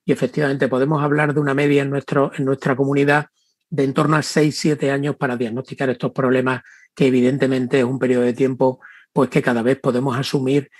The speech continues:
de una manera, de una manera peor, ¿no? O sea, es inasumible el tardar tanto tiempo en diagnosticar a los pacientes. ¿Cómo contemplamos nosotros el tema? Bueno,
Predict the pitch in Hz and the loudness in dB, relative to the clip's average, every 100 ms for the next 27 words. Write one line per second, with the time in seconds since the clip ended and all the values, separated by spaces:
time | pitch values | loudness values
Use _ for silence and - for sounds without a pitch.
0 | _ - 135 135 135 123 127 131 131 127 | _ 0 2 2 2 2 0 2 2 0
1 | 131 139 123 123 131 127 120 123 139 127 | -2 -4 -2 -2 -2 -2 0 0 0 0
2 | 104 131 110 110 127 135 131 110 120 123 | 0 0 0 -4 -6 -6 -8 -8 -8 -8
3 | - 139 127 - 131 127 127 127 123 117 | -8 -6 -6 -4 -4 -2 -2 -2 -4 -6
4 | 120 120 120 123 120 120 120 120 127 - | -4 -6 -4 -6 -4 -4 -4 -2 -4 -6
5 | - _ 131 123 107 110 - 120 110 101 | -20 _ -6 -6 -6 -10 -10 -10 -10 -12
6 | - 110 117 107 98 - _ _ _ _ | -14 -14 -12 -12 -18 -20 _ _ _ _
7 | _ _ _ _ - - _ _ _ _ | _ _ _ _ -20 -20 _ _ _ _
8 | - 175 180 180 175 170 175 170 147 151 | 0 4 4 2 2 2 2 0 0 0
9 | - 175 151 131 135 175 151 131 147 127 | -2 0 0 0 0 0 0 0 -2 -4
10 | 123 | -6